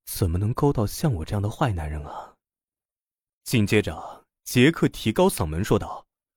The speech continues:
：“林娜做错了研究，我正手把手教她改正，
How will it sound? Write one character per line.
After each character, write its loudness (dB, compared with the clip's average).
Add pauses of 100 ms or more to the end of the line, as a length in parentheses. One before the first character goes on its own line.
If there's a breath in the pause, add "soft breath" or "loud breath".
(960)
：“林 6
娜 8
做 6
错 4
了 6
研 2
究， 0 (300)
我 6
正 8
手 6
把 8
手 0
教 0
她 2
改 -2
正， -10